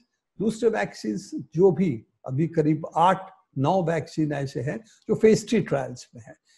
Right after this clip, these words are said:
फेज थ्री ट्रायल्स मतलब हो सकता है तीन महीना, चार महीने के अंदर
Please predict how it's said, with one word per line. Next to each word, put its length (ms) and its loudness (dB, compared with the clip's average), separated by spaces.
फेज 260 4
थ्री 100 -2
ट्रायल्स 400 -2
मतलब 480 -8
हो 80 8
सकता 320 -2
है 60 -4
तीन 360 -4
महीना, 280 -4
चार 280 -2
महीने 380 -4
के 140 -12
अंदर 400 -2